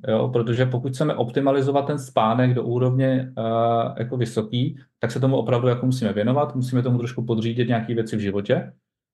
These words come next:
a musíme ten spánek si dát v tom ře-, ze-, žebříčku těch priorit nahoru, tak to jako brát. Určitě to vyžaduje nějaký, jako, nějakou práci na sobě, nějaký změny v nějakém životním stylu. A já teďko používám velmi často to I M F ko, protože,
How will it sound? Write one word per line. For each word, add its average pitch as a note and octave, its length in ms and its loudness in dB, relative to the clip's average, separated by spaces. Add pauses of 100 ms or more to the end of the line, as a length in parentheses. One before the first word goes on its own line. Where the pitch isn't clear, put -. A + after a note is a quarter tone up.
(120)
a A2 240 4
musíme A2+ 320 0
ten B2 100 2
spánek A2+ 340 0
si B2 100 -4
dát A#2 140 2
v - 120 -10
tom A2+ 300 0 (320)
ře-, B2+ 180 0
ze-, A#2 260 -2
žebříčku B2 440 0
těch B2+ 160 -6
priorit A#2 360 0
nahoru, C3 480 0 (520)
tak A#2 160 0
to A#2+ 80 2
jako A2+ 200 0
brát. G#2 400 2
Určitě A#2 240 -4
to B2 80 0
vyžaduje A#2 420 2
nějaký, A2+ 420 0
jako, A#2 500 0
nějakou A2+ 240 -4
práci G#2+ 440 0
na A2 100 4
sobě, A2 360 -4
nějaký A2 280 -4
změny G#2+ 360 2
v A2 40 -2
nějakém G#2+ 280 -2
životním G#2+ 400 0
stylu. G#2+ 340 -6 (720)
A G#2 760 2
já A2 160 2
teďko B2 380 -4
používám B2+ 480 4
velmi B2 200 2
často C3 220 -4
to C3 160 -4
I A#2+ 100 0
M A#2+ 60 0
F B2 160 0
ko, C3 100 -2
protože, B2 600 2